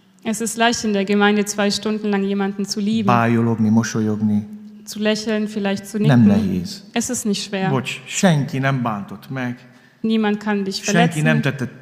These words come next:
Speaker 2: próbára türelmemet ma itt.
Speaker 1: Niemand hat meine Geduld auf die Probe gestellt heute Vormittag.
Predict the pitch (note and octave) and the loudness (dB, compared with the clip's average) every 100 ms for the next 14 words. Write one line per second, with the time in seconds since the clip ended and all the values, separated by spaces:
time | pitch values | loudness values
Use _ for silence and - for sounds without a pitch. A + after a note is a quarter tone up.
0 | - - D3+ C3 A2+ G2+ - C3+ B2+ A#2+ | -6 4 4 6 2 -2 -2 0 0 0
1 | A#2 A#2 A#2 A#2+ A2+ G#2+ - - A#3 A3+ | 0 -2 -2 -4 -4 -6 -12 -6 -2 0
2 | G#3+ G#3+ G#3+ G#3+ G3 G3 G3 A#3 A#3+ G#3+ | 0 0 -2 0 0 0 0 0 2 0
3 | G#3+ A3 - G#3+ G#3 G3 - G3+ G3+ G3+ | -2 -8 0 0 2 -2 -2 -2 -2 -2
4 | G3 G3+ G3+ G3 F#3+ G3+ F#3+ | -2 -2 -2 -4 -4 -4 -6